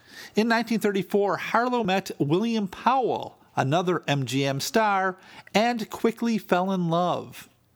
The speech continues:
It was never made public because of the age difference. Some have suggested that Harlow was always looking for a father figure, and Powell may have been that figure.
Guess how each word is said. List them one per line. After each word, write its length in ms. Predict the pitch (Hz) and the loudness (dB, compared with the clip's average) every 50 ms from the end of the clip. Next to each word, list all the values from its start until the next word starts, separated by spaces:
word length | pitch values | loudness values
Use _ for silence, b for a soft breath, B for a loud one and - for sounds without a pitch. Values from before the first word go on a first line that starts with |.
| _ _ | _ _
It 100 | 226 226 | 0 2
was 180 | 226 226 175 | 2 0 0
never 340 | 160 165 185 208 214 240 226 | 2 2 2 2 2 2 0
made 360 | 208 190 208 202 196 170 - | 0 2 0 0 0 -2 -4
public 500 | - - - 285 - - 214 220 208 - | 0 2 2 2 4 2 0 -2 -2 -2
because 320 | - 185 - - 175 170 - | -4 -4 2 2 0 2 2
of 120 | 170 147 | 0 0
the 160 | 147 151 147 | 2 2 2
age 320 | 160 175 190 180 - - - | 2 2 0 -2 -4 -4 -2
difference. 680 | - 127 - - - 113 - - - - - - - _ _ B B B B B B B B B | -2 -2 -2 -2 -10 -12 -12 -10 -8 -8 -8 -8 -10 _ _ B B B B B B B B B
Some 340 | B - - - 208 233 240 | B -4 2 2 2 4 4
have 200 | 208 202 196 - | 2 0 0 0
suggested 560 | - - 147 - - 185 202 208 - - 170 | -2 -6 -4 2 2 2 2 2 0 -2 0
that 200 | 139 139 139 139 | 0 0 -2 -2
Harlow 400 | - - - 202 214 202 202 202 | 0 0 0 2 2 2 2 2
was 220 | 190 175 170 147 - - | 2 0 0 -4 -2 0
always 400 | 196 220 254 254 240 214 - - | 2 2 2 2 0 -2 0 -2
looking 260 | 202 185 - 208 196 | -2 0 0 -2 -2
for 340 | 185 - - 196 180 180 180 - | -2 0 2 2 2 2 0 -2
a 80 | - 151 | -4 -4
father 540 | - - - - 196 226 254 233 190 127 120 | -4 0 2 2 2 2 2 0 0 -2 -2
figure, 720 | - - - 135 120 120 113 113 123 123 123 123 127 - _ _ - | -4 0 0 0 0 0 -2 -2 0 0 0 0 -2 -6 _ _ -2
and 260 | - 196 208 214 208 - | 0 0 0 0 -4 -6
Powell 460 | - - - 240 247 247 240 233 220 | -6 0 2 2 2 2 2 0 0
may 200 | 196 196 208 196 | 0 2 2 2
have 220 | 185 190 165 156 | 0 0 -2 0
been 300 | 147 175 180 180 165 156 | 2 2 2 2 0 0
that 220 | 151 151 156 151 - | 0 0 0 0 -2
figure. 760 | - - 170 160 156 143 131 120 107 - - 60 - - | -2 0 0 0 0 0 0 0 0 0 -2 -10 -16 -20